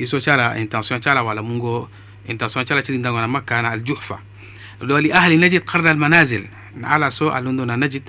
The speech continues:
ake na kotiti est, ake place na irna ake ahl na qarna al manazil. Wa li ahli al Yaman ya Lamlam.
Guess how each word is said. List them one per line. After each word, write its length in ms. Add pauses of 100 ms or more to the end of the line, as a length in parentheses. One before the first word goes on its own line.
(480)
ake 420
na 380
kotiti 360
est, 300
ake 540
place 240
na 60
irna 240
ake 180
ahl 300
na 180
qarna 240
al 60
manazil. 420 (460)
Wa 140
li 120
ahli 200
al 80
Yaman 360 (160)
ya 140
Lamlam. 380